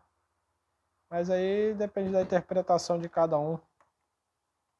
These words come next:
Mas aí eu tenho que falar de acordo com o que tá lá no datasheet, porque eu tô ensinando.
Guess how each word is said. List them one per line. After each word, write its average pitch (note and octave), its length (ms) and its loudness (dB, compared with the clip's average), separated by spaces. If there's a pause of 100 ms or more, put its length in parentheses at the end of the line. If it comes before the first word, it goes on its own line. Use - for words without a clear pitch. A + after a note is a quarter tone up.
(720)
Mas C3+ 220 -6
aí D3 60 -4
eu C#3+ 40 -6
tenho D#3 160 -8
que - 60 -20
falar E3 160 0
de E3+ 80 -4
acordo E3 400 -2
com E3 140 -12
o - 20 -10
que E3+ 100 -6
tá D#3+ 160 -4
lá D#3 80 0
no D#3+ 100 -4
datasheet, D#3 680 -6
porque - 240 -14
eu F3+ 140 -4
tô F3+ 100 -10
ensinando. D#3+ 800 -8